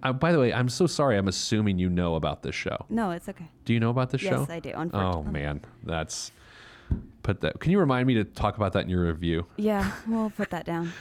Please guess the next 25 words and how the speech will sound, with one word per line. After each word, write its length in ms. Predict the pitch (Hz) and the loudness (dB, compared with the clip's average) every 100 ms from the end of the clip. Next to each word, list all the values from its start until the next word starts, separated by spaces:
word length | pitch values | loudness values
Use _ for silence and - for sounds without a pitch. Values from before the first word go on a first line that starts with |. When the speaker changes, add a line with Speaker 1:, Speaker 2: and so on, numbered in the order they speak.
| - - - | -18 -18 -6
Speaker 1:
So 180 | - | 0
here's 260 | 190 247 220 | 2 2 2
the 80 | 190 | 0
thing. 260 | - 160 | 0 0
Aren't 220 | - 226 233 | 2 0 2
they 140 | 262 | 2
also 420 | 147 160 - 190 | 2 0 2 2
creating 360 | - - 147 151 | 2 2 2 4
their 120 | 120 | 2
own 220 | 120 131 139 | 2 2 0
product 440 | - 101 135 - | 0 0 0 0
lines? 520 | 151 151 165 170 - - | 0 2 0 -2 -6 -14
Speaker 2:
Yeah. 320 | 202 226 269 208 - - - | -6 -2 -2 -4 -12 -20 -6
And 140 | 254 | -2
I 40 | 294 | 0
Speaker 1:
To 60 | 302 | 0
Speaker 2:
think 100 | 330 | -2
that's 140 | 330 | -8
part 220 | - 269 | -8 -6
of 100 | 285 | -6
it 140 | 226 - | -8 -8
too. 260 | 254 214 196 | -6 -6 -6
That's 300 | 214 226 - | -4 -4 -4
what's 280 | 254 247 - | -8 -8 -8
become, 800 | 208 208 214 208 214 208 196 | -10 -10 -6 -6 -4 -6 -8